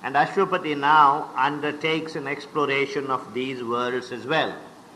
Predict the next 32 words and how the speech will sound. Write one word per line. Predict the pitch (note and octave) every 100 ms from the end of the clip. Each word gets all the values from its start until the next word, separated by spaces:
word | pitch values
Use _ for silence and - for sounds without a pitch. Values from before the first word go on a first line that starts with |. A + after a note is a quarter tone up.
| - - - - -
So | -
until | D#3+ D#3+ D#3+ G#3+ A3+
the | A3 G3 D#3
end | F3+ F#3+
of | F3+ E3
Canto | - D3+ D3+ D3+
fifteen, | D3 C#3+ - E3 E3+ B2 G2+ B2+ - - - - - - - - - - -
he | D3 D#3
is | D3+
still | - F3+ F#3+ G3+ G3 - - -
in | D#3+ D3+
the | D#3+
mental | D3+ D3+ D#3+ D#3+ C#3+ B2+
world. | A2 F2+ D2 - - - - -
Some | - C3
of | C3+ C3
them, | D3+ E3+
as | D3
I | D3+
said, | D3 E3+ E3+
are | D#3+
accessible | D3 D3 D#3+ D#3+ D#3+
to | C#3+ E3
us, | E3
some | E3
of | D#3+ D3+
them | E3
are | E3
not | D#3+ G3 G3
accessible | D3 C#3 B2+ C3
to | A#2 B2+
us | A#2+